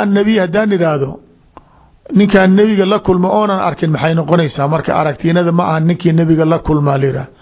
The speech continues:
Ay, walow daqiiqa waaxidaba ha kula kulmee, saxaabi weeyaan.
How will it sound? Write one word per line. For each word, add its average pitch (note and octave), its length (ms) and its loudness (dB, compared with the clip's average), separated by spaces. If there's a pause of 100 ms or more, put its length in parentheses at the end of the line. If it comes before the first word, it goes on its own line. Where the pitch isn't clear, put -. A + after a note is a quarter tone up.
(760)
Ay, D#3+ 260 4
walow F3+ 380 2
daqiiqa F3 500 -2
waaxidaba D3+ 640 -2
ha C3+ 140 -2
kula E3 240 0
kulmee, D3+ 380 0
saxaabi C3+ 520 -4
weeyaan. C3+ 420 -2